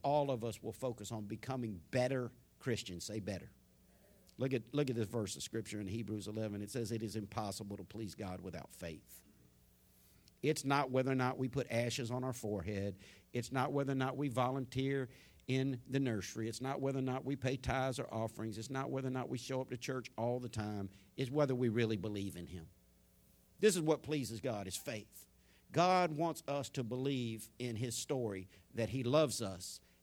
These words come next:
and that sin separated us from him, and that his son paid the price for our sin on Calvary by giving his life for us so that we could live, and that he rose again on the third day according to the Scriptures. That's the kind of faith God wants us to have. But it goes on in the second sentence to say,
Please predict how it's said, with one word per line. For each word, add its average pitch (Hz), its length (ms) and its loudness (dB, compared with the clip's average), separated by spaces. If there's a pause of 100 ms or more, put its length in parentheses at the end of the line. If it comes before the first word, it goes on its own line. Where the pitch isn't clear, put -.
and 110 140 0
that 95 100 -4
sin 165 300 2
separated 110 800 0
us 113 160 -2
from 101 200 -6
him, 104 280 -2
and 104 100 -4
that 101 100 -4
his 139 160 -2
son 147 360 -2
paid 131 260 -2
the 117 80 -4
price 123 320 -4
for 113 140 -6
our 117 100 -2
sin 117 320 -4
on 113 140 -6
Calvary 104 600 -4 (280)
by 113 240 2 (100)
giving 139 300 2
his 120 200 -2
life 123 360 0
for 110 100 -2
us 104 120 -4
so 107 120 -6
that 107 160 -8
we 117 120 0
could 117 200 -10
live, 110 240 -2
and 101 140 -6
that 98 80 -4
he 117 80 -4
rose 120 260 0
again 113 240 -4
on 110 120 -4
the 107 80 -4
third 117 300 -2
day 95 220 -6 (360)
according 113 340 -2
to 110 100 -6
the 101 80 -6
Scriptures. 95 480 -6
That's 131 300 -4
the 143 100 -6
kind 120 240 -4
of - 60 -6
faith 117 260 -8
God 110 220 -2
wants 107 200 -6
us 90 100 -12
to 92 80 -10
have. 113 280 -6 (1080)
But 151 80 2
it - 20 0
goes 196 220 4
on 185 160 4
in 147 80 2
the 123 40 -4
second 165 300 -2
sentence 123 320 -4
to 120 80 -8
say, 117 180 -4